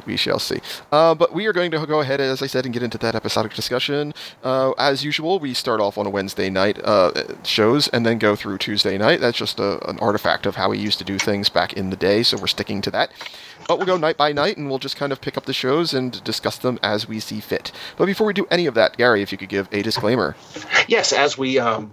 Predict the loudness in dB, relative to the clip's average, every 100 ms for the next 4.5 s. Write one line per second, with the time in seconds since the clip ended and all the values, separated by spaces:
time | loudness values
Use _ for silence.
0 | _ -4 0 0 0 -2 0 0 -2 0
1 | 2 2 2 -2 0 2 2 2 0 4
2 | 4 4 4 4 4 4 4 4 4 2
3 | 0 0 4 4 4 2 4 4 4 4
4 | 4 4 4 4 2